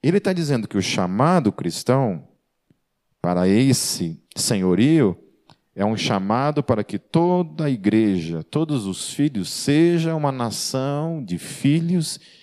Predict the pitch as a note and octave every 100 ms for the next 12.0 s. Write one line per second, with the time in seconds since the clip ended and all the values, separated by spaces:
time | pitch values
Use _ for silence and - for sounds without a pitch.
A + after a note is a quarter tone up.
0 | _ - A#2 - C#3 C3 C3+ B2+ C#3 C3+
1 | _ _ C3+ E3+ E3 C#3 - - B2+ C#3+
2 | B2 F#2 G2 A#2+ B2 C3 C#3 C3+ C3+ _
3 | _ _ G#2+ A#2+ A#2+ - _ _ _ -
4 | A2+ G2+ E2 - - - - _ _ _
5 | _ _ _ _ _ _ _ _ _ _
6 | _ D#3+ E3+ G#3+ G3 - - _ _ _
7 | _ _ _ - A3+ A#3+ G3 - G#3+ A#3
8 | C3+ A#2 G#2+ D3+ F3+ D3+ D3 C#3+ C#3 F3
9 | - D#3+ E3+ F3 E3+ D#3 - - D#3 C3
10 | D#3+ F#3+ C3 - - D#3+ A2+ A2+ - B2+
11 | A#2 - A2+ A2 G2+ F#2 E2+ D2+ C#2